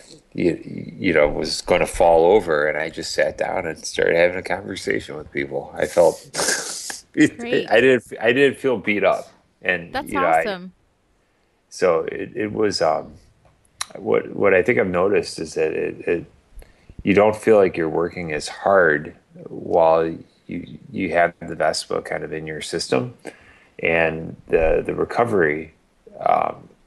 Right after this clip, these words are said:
Speaker 1: when you stop, it, it seems like you feel good very, very quickly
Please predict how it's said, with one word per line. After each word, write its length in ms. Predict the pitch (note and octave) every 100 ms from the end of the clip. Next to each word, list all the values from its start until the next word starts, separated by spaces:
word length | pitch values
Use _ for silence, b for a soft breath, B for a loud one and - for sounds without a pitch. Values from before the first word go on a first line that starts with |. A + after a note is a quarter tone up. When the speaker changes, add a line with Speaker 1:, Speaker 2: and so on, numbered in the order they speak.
| _
Speaker 1:
when 280 | - F#2 D#2+
you 80 | D2+
stop, 640 | - - A2+ F2+ D#2 - -
it, 240 | E2 - -
it 200 | F2 -
seems 280 | F#2+ F#2
like 180 | E2+ D#2
you 80 | D#2
feel 400 | - - F2+ D#2+
good 520 | - - F2+ D#2+ D2 - _ _ _ - _ _ _ _ _ _ -
very, 340 | G2 G#2 G2 E2+
very 280 | E2 D#2
quickly 680 | D2+ - - - D#2+ D#2 D2+